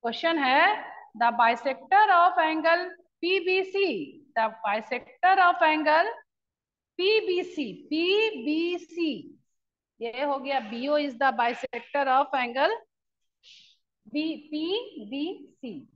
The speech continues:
and C O is the bisector of angle क्यू सी बी, क्यू सी बी का बाइसेक्टर है।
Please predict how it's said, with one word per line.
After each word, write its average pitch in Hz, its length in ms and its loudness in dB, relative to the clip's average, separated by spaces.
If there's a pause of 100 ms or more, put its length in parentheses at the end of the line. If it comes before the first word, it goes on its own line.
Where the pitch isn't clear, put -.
(880)
and 269 280 2 (680)
C 320 200 -4
O 466 100 -4 (140)
is 330 160 -8
the 339 120 2 (120)
bisector 285 720 -4
of 269 260 -2
angle 226 400 -4 (600)
क्यू 349 120 -4 (300)
सी - 340 -8 (520)
बी, 233 120 -6 (640)
क्यू 254 140 -6
सी 254 220 -8
बी 254 200 -6
का 240 80 4
बाइसेक्टर 226 600 0
है। 262 100 -6